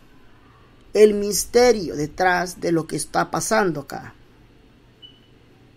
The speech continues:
Yo lo he repetido, como católico que soy, nosotros creemos que Dios trabaja de una manera misteriosa, y muchos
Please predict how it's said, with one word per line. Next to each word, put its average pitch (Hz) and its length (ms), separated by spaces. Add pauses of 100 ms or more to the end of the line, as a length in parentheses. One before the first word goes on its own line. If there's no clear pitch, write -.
Yo 160 160
lo 180 100
he - 20
repetido, 208 720
como 156 260
católico 202 640
que 277 120
soy, 185 380 (2250)
nosotros 233 600
creemos 226 640
que - 180
Dios 175 800 (760)
trabaja 185 600
de 185 140
una 180 280
manera 156 460
misteriosa, 196 800 (120)
y 190 120
muchos 185 640